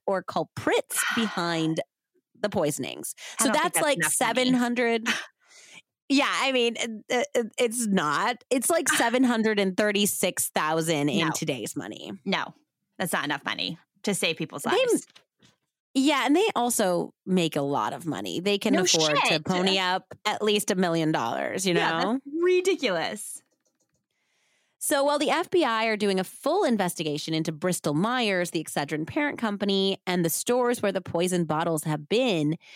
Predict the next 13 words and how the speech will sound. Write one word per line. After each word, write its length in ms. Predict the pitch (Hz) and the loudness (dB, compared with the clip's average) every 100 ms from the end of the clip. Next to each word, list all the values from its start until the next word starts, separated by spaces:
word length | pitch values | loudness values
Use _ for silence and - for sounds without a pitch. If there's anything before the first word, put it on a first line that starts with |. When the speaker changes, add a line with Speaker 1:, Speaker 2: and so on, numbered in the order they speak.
| - - | -20 -6
Speaker 1:
they 100 | 214 | -2
are 100 | 226 | 0
also 300 | - 523 - 494 | 2 0 2 2
looking 400 | 392 359 381 349 - - _ | 4 4 4 4 2 -6 _
pretty 500 | - 587 571 - 466 | 2 2 2 2 2
darn 360 | 370 269 262 262 | 4 2 2 2
hard 380 | 285 233 220 220 | 2 2 0 0
closer 360 | 247 202 202 185 | 0 2 2 2
to 100 | 180 | 2
home 400 | 220 220 202 196 | 0 0 0 2
with 220 | 190 - | 0 0
Paul 380 | - 160 151 151 | -2 0 2 2
Webking. 580 | 196 196 - 123 - | 0 -2 -6 -8 -10